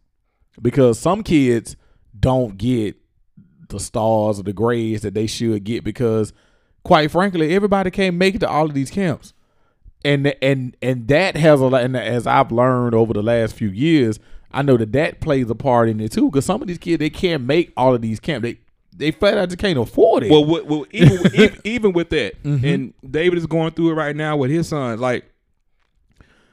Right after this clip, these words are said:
Speaker 2: a lot of it is the camps,
Speaker 1: Right.
Speaker 2: but a lot of it is your school exposure too.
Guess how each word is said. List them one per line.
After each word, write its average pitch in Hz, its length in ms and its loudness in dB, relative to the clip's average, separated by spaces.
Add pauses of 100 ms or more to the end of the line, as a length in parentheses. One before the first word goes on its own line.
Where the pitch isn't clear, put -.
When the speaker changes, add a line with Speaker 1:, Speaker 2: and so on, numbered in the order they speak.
(280)
Speaker 2:
a 147 100 4
lot 180 300 2
of 202 140 2
it 185 160 2
is 170 300 4
the 165 120 -2
camps, - 640 -6 (440)
Speaker 1:
Right. 107 120 -6
Speaker 2:
but 143 100 4
a 131 60 4
lot 151 400 2
of 185 160 2
it 160 80 2
is 143 560 -2 (1200)
your 120 240 0
school 202 460 0
exposure 131 520 -2
too. 113 340 -8